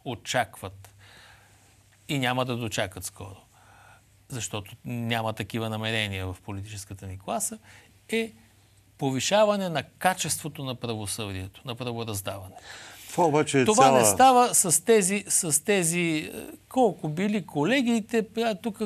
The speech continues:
Speaker 1: колко дявола на върха на игла, нали, този спор от петнайсет години, с който ни заблуждават и хвърлят прах в очите на хората.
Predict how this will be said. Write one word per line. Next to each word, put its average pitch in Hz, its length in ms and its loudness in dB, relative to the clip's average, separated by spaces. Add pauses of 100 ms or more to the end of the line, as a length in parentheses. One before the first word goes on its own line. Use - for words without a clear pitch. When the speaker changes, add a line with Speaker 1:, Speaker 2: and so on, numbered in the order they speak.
(160)
Speaker 1:
колко 214 300 0
дявола 170 460 4
на 151 100 0
върха 147 320 -2
на 170 100 0
игла, 202 260 0
нали, 220 220 -2
този 185 260 0
спор 226 280 0
от 175 160 -4
петнайсет 175 400 0
години, 185 280 -2
с - 40 -8
който 180 320 -4
ни 180 120 -4
заблуждават 151 680 0
и - 20 -6
хвърлят 151 360 -4
прах 147 220 -2
в - 40 -12
очите 135 280 -10
на - 140 -12
хората. - 260 -16